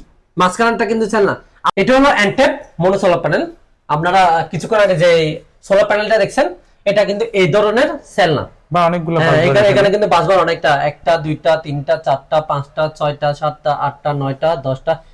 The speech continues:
Speaker 1: এগারো, বারো, তেরো, চোদ্দ, পনেরো, ষোলো, সতেরো, আঠারো। আর যদি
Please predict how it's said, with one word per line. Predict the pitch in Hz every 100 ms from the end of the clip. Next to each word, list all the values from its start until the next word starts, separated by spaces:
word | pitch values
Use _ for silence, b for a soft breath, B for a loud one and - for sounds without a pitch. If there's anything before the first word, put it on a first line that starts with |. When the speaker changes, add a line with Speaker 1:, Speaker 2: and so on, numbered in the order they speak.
| b
Speaker 1:
এগারো, | 127 131 147
বারো, | 127 127 127 131
তেরো, | 147 - 123 127 143 -
চোদ্দ, | 127 120 147
পনেরো, | 143 139 127 127 143
ষোলো, | - 139 135 139
সতেরো, | 143 135 139 147
আঠারো। | 151 160 - - b b b
আর | 165 170
যদি | 165 190 262